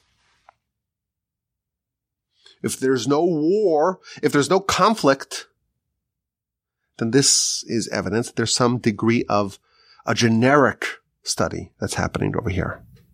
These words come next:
The bright light of Torah does not penetrate to the roots of their soul.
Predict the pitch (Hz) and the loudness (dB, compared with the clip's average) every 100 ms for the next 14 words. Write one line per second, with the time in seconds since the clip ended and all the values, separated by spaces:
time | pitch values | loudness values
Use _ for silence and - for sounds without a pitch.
0 | _ _ _ _ _ _ _ _ _ _ | _ _ _ _ _ _ _ _ _ _
1 | - - - - 101 120 127 120 120 127 | -20 -18 -12 -4 0 0 0 0 2 0
2 | - 135 110 - - 120 120 131 139 160 | 0 0 -2 -2 2 4 6 4 4 0
3 | 151 202 294 285 - _ - 156 143 147 | 2 4 4 2 -6 _ 2 2 4 2
4 | 139 - _ _ _ - 165 139 131 117 | 2 -2 _ _ _ -4 0 4 4 4
5 | 156 190 - - 131 120 113 - 101 87 | 2 4 2 0 0 0 0 -2 -2 -4
6 | - | -6